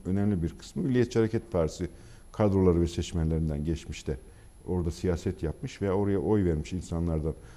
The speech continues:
oluştuğu için Musavat Dervişoğlu da, e, Milliyetçi Hareket Partisi içerisinde, e, çok eskiden beri bilinen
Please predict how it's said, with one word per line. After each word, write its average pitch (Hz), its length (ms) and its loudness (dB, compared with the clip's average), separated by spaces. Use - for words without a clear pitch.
oluştuğu 101 460 2
için - 280 -4
Musavat 139 400 0
Dervişoğlu 107 540 2
da, 98 60 -2
e, 92 640 0
Milliyetçi 117 360 4
Hareket 110 340 0
Partisi 92 340 2
içerisinde, 82 760 -4
e, 76 340 -2
çok 95 200 -6
eskiden 104 540 6
beri 90 260 2
bilinen 101 400 6